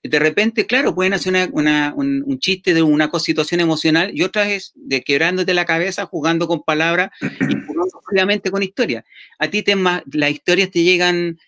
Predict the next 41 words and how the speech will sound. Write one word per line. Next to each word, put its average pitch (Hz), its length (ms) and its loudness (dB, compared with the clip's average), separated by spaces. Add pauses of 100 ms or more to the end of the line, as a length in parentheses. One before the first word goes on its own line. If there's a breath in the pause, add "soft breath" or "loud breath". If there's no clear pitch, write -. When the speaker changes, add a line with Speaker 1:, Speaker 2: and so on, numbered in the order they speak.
(180 soft breath)
Speaker 1:
de 143 120 0
manera 160 220 4
espontánea, 190 680 0
haces 165 300 0
la 151 160 0
técnica 170 560 0
de, 135 360 -2
de 127 80 -4
la 131 80 0
lluvia 139 260 0
de 127 60 2
ideas, 160 760 2 (280 soft breath)
de 127 140 -2
trabajar 127 380 -2
Speaker 2:
Eh, - 80 0
Speaker 1:
por, 127 160 -4
Speaker 2:
eh, 120 80 -8 (100)
Speaker 1:
por, 123 160 -10 (140)
por, 127 200 -2
Speaker 2:
es 117 60 6
lo 117 100 6
Speaker 1:
por 120 80 2
Speaker 2:
que 127 80 4
te, - 160 4
Speaker 1:
módulo. 151 360 4 (240)
Speaker 2:
te 113 140 -4
comentaba 127 380 2
Speaker 1:
¿Mm? 127 60 2
Speaker 2:
recién, 117 300 -4
yo 113 100 -4
creo 123 160 0
que 123 100 0
pa-, 92 240 -8 (220)
pa 101 100 -2
mí 131 240 -2
un, 139 180 -6
es 123 80 -6
un 113 140 -6
poco 135 200 -2
de 127 120 4
ambas. 95 480 -4